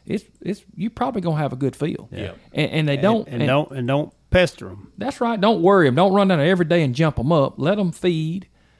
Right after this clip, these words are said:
Speaker 1: And, you know, I, a lot of folks hunt, you shoot till about four thirty, five o'clock, and you get out of the
Speaker 3: Quit,
Speaker 1: field.
Speaker 3: let 'em feed.
Speaker 2: Yeah.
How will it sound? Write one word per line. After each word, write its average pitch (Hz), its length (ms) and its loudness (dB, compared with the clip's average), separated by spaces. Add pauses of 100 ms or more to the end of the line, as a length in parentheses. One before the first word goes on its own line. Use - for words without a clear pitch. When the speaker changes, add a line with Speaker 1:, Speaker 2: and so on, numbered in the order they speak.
(180)
Speaker 1:
And, 131 300 -4
you 151 80 0
know, 127 120 2
I, 165 260 -4
a - 20 -4
lot 143 220 -4
of - 140 -16
folks 151 260 -2
hunt, 147 320 -4 (140)
you 151 120 -6
shoot 180 320 -6
till 156 100 -2
about 135 220 -4
four 156 200 -2
thirty, 170 400 -4
five 156 240 -6
o'clock, 185 260 -4
and 135 100 -6
you 185 60 -4
get 175 140 -2
out 151 80 4
of 151 80 2
the - 40 -10
Speaker 3:
Quit, 196 140 -2
Speaker 1:
field. 175 80 -4
Speaker 3:
let 117 80 -4
'em 104 80 -6
feed. 127 320 -8
Speaker 2:
Yeah. 92 140 -14